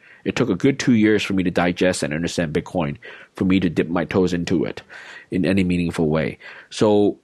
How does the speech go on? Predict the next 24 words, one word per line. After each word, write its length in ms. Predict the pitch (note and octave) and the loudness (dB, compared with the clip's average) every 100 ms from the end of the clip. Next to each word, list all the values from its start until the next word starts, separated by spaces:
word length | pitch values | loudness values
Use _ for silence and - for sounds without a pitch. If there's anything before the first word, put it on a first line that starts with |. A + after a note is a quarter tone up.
| - | -4
for 120 | A2 | 2
many 180 | A#2+ C3 | 2 2
people, 400 | C3 A#2 A2+ - | 2 4 2 2
i-, 140 | F#2+ - - | -4 -6 -4
if 240 | G#2 G2+ | -2 0
it's 180 | G2 - | 0 0
not 160 | A2+ | -2
two 140 | - G#2+ | 0 2
years, 260 | G#2 G#2 | 2 2
it's 120 | F#2+ - | 0 -2
at 100 | D2+ | 0
least 200 | A2+ - | 0 0
six 220 | - - | -4 -2
months 240 | G#2 G2 | -2 -2
or 40 | E2 | -2
three 200 | F2 F2 | -2 0
months. 440 | F#2+ F2+ - - - - - - _ | -2 -2 -8 -14 -16 -20 -20 -20 _
So 460 | - A2+ G#2 G#2 - | 0 2 4 2 0
with 300 | G#2+ G#2 - | 2 2 2
a 60 | G2 | 2
larger 540 | A2 G#2+ C#3+ C#3 C3+ | 4 4 2 2 2
and 140 | A2+ | 2
larger 260 | A2 G#2+ A2 | 2 2 -2
population, 840 | - G#2 G#2 F#2+ A2+ - D2+ - | -4 -2 2 4 2 2 -2 -6